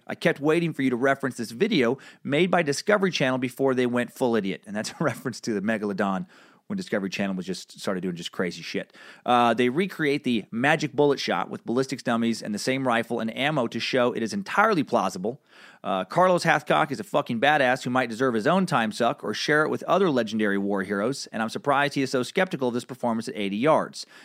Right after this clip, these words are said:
Not actually that far, and that's a reference to the first episode when I, when I say that he is, uh, as he did some fucking incredible shots in Vietnam.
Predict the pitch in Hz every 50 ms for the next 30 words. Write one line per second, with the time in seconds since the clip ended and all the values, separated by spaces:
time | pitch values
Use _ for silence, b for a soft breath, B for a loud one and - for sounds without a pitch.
0 | B B B B 113 110 110 104 - - 117 95 90 - 139 120 92 82 90 95
1 | 95 - 110 107 101 95 - 104 95 - - 95 92 - 190 170 - 98 90 -
2 | - - - - - - - - 104 101 90 90 92 95 95 90 92 95 92 -
3 | _ _ - - 92 87 87 92 101 135 180 131 98 - B B B B B B
4 | - 127 123 127 123 117 143 135 147 139 - 147 131 113 - - 151 139 - 131
5 | 117 113 - - - 226 240 226 190 156 - - 139 110 113 - - 113 101 113
6 | 113 104 107 104 95 98 - -